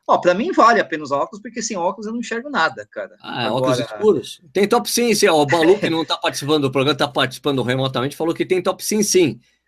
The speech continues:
Speaker 2: Top cem, sim.
Speaker 1: Ah, então tá ok.
Speaker 2: Desculpa,
Speaker 1: Exatamente.
Speaker 2: tem
Speaker 1: O Flávio
Speaker 2: top cem,
Speaker 1: Feb
Speaker 2: sim.
Speaker 1: também falou.
Speaker 2: Desculpa
Speaker 1: Flávio
Speaker 2: aí,
Speaker 1: Feb
Speaker 2: tá
Speaker 1: também
Speaker 2: bom,
Speaker 1: falou.
Speaker 2: tá corrigido, pessoal. Tem top cem, boa sorte pra vocês.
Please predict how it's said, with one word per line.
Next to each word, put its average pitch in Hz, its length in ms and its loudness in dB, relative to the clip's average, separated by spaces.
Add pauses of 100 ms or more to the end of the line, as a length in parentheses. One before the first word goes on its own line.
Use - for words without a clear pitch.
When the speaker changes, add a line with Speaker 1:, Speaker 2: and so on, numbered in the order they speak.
(280)
Speaker 2:
Top 190 220 -2
cem, 208 180 2
sim. 165 200 4
Speaker 1:
Ah, 127 60 2
então 127 200 -4
tá 233 80 0
ok. 156 260 -4 (520)
Speaker 2:
Desculpa, 196 400 2
Speaker 1:
Exatamente. 143 220 2
Speaker 2:
tem 185 100 -2
Speaker 1:
O - 20 -4
Flávio 170 300 4
Speaker 2:
top 190 100 -4
cem, 165 100 6
Speaker 1:
Feb 147 100 0
Speaker 2:
sim. - 40 -6
Speaker 1:
também 143 220 0
falou. 151 440 -2 (600)
Speaker 2:
Desculpa 175 240 2
Speaker 1:
Flávio 170 160 2
Speaker 2:
aí, 180 80 6
Speaker 1:
Feb 165 80 0
Speaker 2:
tá 170 80 -4
Speaker 1:
também 175 120 -2
Speaker 2:
bom, 175 60 -2
Speaker 1:
falou. 170 220 -2
Speaker 2:
tá 165 100 -6
corrigido, 165 500 2
pessoal. 127 300 -6
Tem 143 160 -4
top 135 240 -8
cem, 147 260 -2
boa 139 220 -2
sorte 143 300 -2
pra 139 100 -8
vocês. - 460 -10